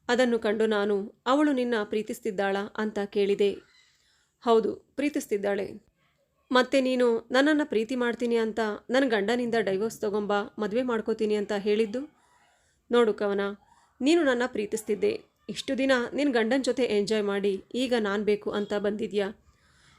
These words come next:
ಹಾಗಿದ್ದಾಗ ನಾನ್ ಯಾಕ್ ಬೇಡ ಅನ್ಲಿ? ನೀನ್ ಮಾತ್ರ ಗಂಡನ್ ಜೊತೆ ಇದ್ದು ಲವರು ಬೇಕು ಅಂತ ಬಯಸ್ತೀಯ.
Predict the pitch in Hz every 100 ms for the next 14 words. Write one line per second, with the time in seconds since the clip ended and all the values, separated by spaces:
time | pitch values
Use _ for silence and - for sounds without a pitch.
0 | - 226 233 269 247 233 226 214 226 220
1 | 233 277 294 226 220 220 214 196 220 -
2 | _ _ _ _ _ _ - 277 311 277
3 | 269 254 214 196 220 220 220 214 208 220
4 | 208 220 214 233 247 202 208 220 202 214
5 | 202 190 190 202 202